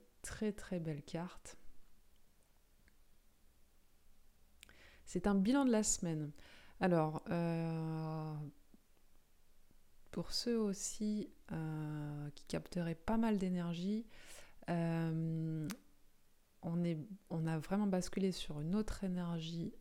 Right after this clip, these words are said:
il y a peu de temps. <laughs> La pleine lune, euh, n'est pas très loin et se fait pas mal sentir <laughs> de mon côté en tout cas. Voilà,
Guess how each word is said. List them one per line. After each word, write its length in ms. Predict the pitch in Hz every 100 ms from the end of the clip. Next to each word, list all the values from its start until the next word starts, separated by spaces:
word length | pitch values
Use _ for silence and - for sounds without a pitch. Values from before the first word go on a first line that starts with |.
| - - - -
il 60 | 196
y 60 |
a 60 | 208
peu 220 | - 190
de 60 | - -
temps. 220 | 202 247 -
<laughs> 80 | -
La 280 | 202 196 214
pleine 460 | - 185 175 180
lune, 280 | 220 240 262 - - - - - - -
euh, 580 | 175 175 175 170 165 165 226
n'est 260 | 175 156 147 -
pas 140 | 240
très 260 | 233 - 185
loin 340 | 170 180 208 - -
et 140 | 160 151
se 280 | - -
fait 300 | 165 - 196
pas 240 | 190 - 254
mal 180 | 269 262
sentir 520 | - 214 - 196 277 - - -
<laughs> 260 | - - 202
de 280 | 196 196
mon 180 | 269 269
côté 340 | 262 214 226 208
en 120 | 202
tout 140 | -
cas. 260 | - 165 247 - - - - - - -
Voilà, 440 | 180 180 175 160